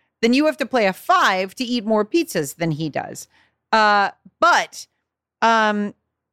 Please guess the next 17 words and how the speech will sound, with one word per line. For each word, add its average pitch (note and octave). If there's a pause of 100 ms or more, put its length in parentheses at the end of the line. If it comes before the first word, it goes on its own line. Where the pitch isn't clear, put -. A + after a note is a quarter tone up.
(140)
you A#3
have D#4
to C#4+
complete C#4 (440)
the A#3+
game A3+
by G#3
having C#4+ (100)
enough, A#3+ (160)
m-, A3 (100)
having C4
eaten C#4+
more A#3+
pizzas A3+
than A3
your A3
opponent G3+